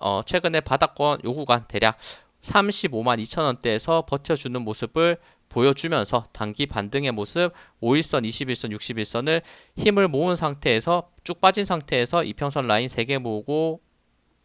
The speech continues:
돌파해주는 양봉을 마지막에 보여줬기 때문에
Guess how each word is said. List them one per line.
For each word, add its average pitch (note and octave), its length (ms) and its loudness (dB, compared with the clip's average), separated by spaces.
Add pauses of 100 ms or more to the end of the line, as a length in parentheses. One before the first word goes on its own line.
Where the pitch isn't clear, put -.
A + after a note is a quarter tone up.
(340)
돌파해주는 D#3+ 760 2
양봉을 B2 540 0 (400)
마지막에 D#3 420 4
보여줬기 C3 520 -2
때문에 A#2+ 540 0